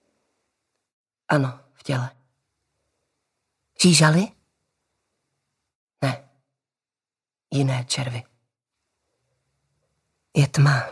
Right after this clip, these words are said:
nic nevidím. Prostěradlo mě škrábe a krabatí se pode mnou. „Nemůžu se pohnout“, říkám. „To kvůli těm červům.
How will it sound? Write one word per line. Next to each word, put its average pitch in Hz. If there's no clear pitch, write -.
nic 127
nevidím. 123
Prostěradlo 139
mě 139
škrábe 135
a 127
krabatí 127
se -
pode -
mnou. 117
„Nemůžu 165
se -
pohnout“, 160
říkám. 135
„To 139
kvůli 131
těm 135
červům. 131